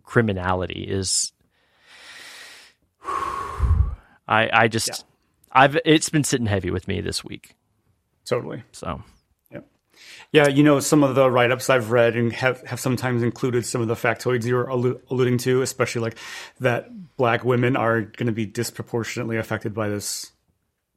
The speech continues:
Speaker 2: this situation and
Speaker 1: Mm-hmm.
Speaker 2: just how many, yeah, it's,
Speaker 1: Yep.
Speaker 2: it's not good.
Speaker 1: I also wanna acknowledge John, just because, um, you know, we're, we're two,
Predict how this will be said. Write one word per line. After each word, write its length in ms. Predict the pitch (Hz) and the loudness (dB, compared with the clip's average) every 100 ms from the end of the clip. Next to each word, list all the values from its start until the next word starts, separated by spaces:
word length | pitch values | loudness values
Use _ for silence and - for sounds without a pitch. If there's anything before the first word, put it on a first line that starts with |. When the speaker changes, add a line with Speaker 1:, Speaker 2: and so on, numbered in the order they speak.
| - | -14
Speaker 2:
this 260 | - - - | -10 -10 -8
situation 680 | - 123 117 107 107 - 107 | -6 -4 -4 -4 -6 -2 -2
and 120 | 101 | -2
Speaker 1:
Mm-hmm. 80 | 95 | -4
Speaker 2:
just 260 | 101 - - _ _ _ _ _ _ _ - | -6 -12 -20 _ _ _ _ _ _ _ -6
how 180 | 120 113 | -2 0
many, 520 | 110 110 107 104 110 - | 2 2 2 0 -4 -6
yeah, 200 | 117 - | -10 -10
it's, 420 | - - - - _ _ - - _ _ | -8 -8 -8 -12 _ _ -20 -20 _ _
Speaker 1:
Yep. 100 | - - _ - | -20 -20 _ -20
Speaker 2:
it's 140 | - - | -14 -8
not 120 | 185 | -4
good. 160 | 359 254 _ - | -4 -6 _ 6
Speaker 1:
I 80 | |
also 180 | 185 202 | 6 6
wanna 140 | 208 156 | 4 4
acknowledge 400 | 120 117 113 104 | 6 4 4 2
John, 320 | 117 139 120 | 4 4 4
just 180 | 120 - | -2 -2
because, 500 | 123 120 107 95 - - | 0 4 2 0 -4 0
um, 420 | 101 92 90 - _ _ _ _ _ _ - | 2 2 -4 -10 _ _ _ _ _ _ -2
you 120 | 123 | 0
know, 140 | 123 - - _ | 0 -4 -20 _
we're, 200 | 135 147 - - | 2 2 2 -2
we're 120 | 135 | -2
two, 500 | 127 - 135 117 113 | 0 0 0 0 -2